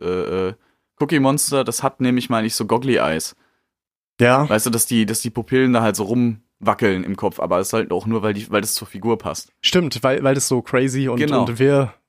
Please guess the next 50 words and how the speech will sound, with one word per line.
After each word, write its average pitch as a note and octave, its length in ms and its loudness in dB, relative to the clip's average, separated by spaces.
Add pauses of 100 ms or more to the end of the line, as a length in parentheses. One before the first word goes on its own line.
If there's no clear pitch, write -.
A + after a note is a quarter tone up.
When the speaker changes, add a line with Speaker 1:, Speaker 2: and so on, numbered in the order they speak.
(160)
Speaker 1:
Genau, B2 260 0
dass G#2+ 160 -4
sich C3 140 -8
da, - 160 -2
dass A#2+ 160 -6
da B2+ 80 -2
die C3 80 0
Speaker 2:
wirken - 100 -4
Speaker 1:
Augen C3 80 2
Speaker 2:
soll, B2+ 200 4
ja, - 40 2
Speaker 1:
rumwackeln, B2 320 4
Speaker 2:
ja. B2 60 0
Speaker 1:
weil C3 120 0
das B2+ 140 -10
Vieh D3 160 -6
ist C3+ 140 -6
ja C3 60 0
eh B2 120 0
meistens G#2+ 480 -4
in, G2+ 180 -2
in F#2+ 200 -4
krasser G2+ 320 -4
Bewegung. E2+ 460 -8
Speaker 2:
Ja, B2+ 180 4
stimmt. A#2+ 200 -2
Speaker 1:
So A2+ 80 4
einer A#2+ 280 2
wie A#2 80 0
jetzt, A#2 320 -2
äh, - 20 -2
äh, G2 840 0
ähm, F2+ 240 -4 (120)
oh A#2 140 2
Gott, G#2+ 240 0
ich - 80 -16
weiß G#2 160 0
leider G#2 240 -2
den G2 100 -2
deutschen G#2 320 0
Namen G#2+ 240 0
gerade F#2+ 260 -2
nicht. F#2 300 -4
Ähm, F#2+ 200 -2
und A2+ 100 0
doch B2+ 120 0
Oscar G#2+ 440 -2 (340)
in A#2 120 0
der A2+ 100 4
Mülltonne. A2+ 380 0